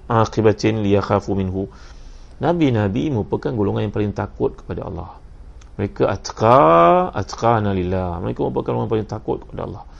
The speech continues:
Tapi dengan konteks takut di sini, takut kepada makhluk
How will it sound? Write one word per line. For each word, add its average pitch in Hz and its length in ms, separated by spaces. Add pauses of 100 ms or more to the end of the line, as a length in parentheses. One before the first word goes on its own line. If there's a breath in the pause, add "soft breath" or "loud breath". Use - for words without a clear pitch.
(180 soft breath)
Tapi 196 240
dengan 180 240
konteks 170 400
takut - 320
di 139 80
sini, 170 240
takut 151 480 (160)
kepada 117 320 (160)
makhluk 131 560